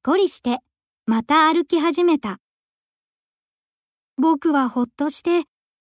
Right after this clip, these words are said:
女の人を見送りながら、「気をつけてね。」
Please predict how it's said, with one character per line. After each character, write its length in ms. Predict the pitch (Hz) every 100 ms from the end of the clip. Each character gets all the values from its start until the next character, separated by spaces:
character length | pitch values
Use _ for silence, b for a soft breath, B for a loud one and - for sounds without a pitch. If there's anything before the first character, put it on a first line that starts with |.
| _ _
女 360 | 233 277 359 392
の 140 | 403
人 280 | 392 - 415
を 80 | 370
見 220 | 254 233
送 220 | 285 -
り 100 | 339
な 160 | 330 359
が 140 | 330
ら、 260 | 262 240 233 _ _ _ _ _ _ _ _ _ _ _ _ _ _ _
「気 200 | - 214
を 100 | 277
つ 140 | -
け 160 | - 311
て 160 | 247 202
ね。」 260 | 247 349